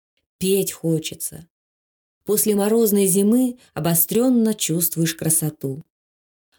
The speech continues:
Может, поэтому вставать в шесть часов нетрудно, наоборот, даже интересно.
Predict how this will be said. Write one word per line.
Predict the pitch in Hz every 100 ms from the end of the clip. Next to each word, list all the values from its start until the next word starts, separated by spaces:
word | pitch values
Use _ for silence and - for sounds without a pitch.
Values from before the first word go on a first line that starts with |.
| _ -
Может, | 175 175 -
поэтому | 185 220 240 185 165
вставать | - 165 175 185
в | -
шесть | 185 170
часов | - - 196 -
нетрудно, | 170 170 214 208 165 143 - _
наоборот, | 151 160 165 208 240 175
даже | 190 208
интересно. | 233 226 254 254 233 170 - 143